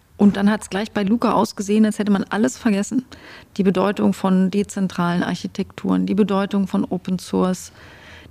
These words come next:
die Bedeutung der Einbeziehung der Community, das ist wirklich ungewöhnlich, einmalig, anders und richtig gut unterm Strich bei der Corona-Warn-App gelaufen.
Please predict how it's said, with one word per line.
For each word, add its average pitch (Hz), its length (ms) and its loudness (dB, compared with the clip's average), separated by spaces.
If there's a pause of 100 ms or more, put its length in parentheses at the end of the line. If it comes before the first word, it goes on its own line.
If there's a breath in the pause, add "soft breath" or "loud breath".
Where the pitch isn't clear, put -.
die 233 60 2
Bedeutung 214 600 2
der 196 120 -2
Einbeziehung 202 640 2
der 185 100 -2
Community, 196 720 4
das 185 160 -2
ist - 180 -10 (320)
wirklich 254 580 -2 (380)
ungewöhnlich, 254 1040 4 (420 soft breath)
einmalig, 202 880 2
anders 214 440 4
und 190 220 -2
richtig - 420 -4
gut 262 300 4
unterm 190 320 0
Strich - 320 -6
bei 190 80 -2
der 185 100 -2
Corona-Warn-App 185 800 0
gelaufen. 175 480 2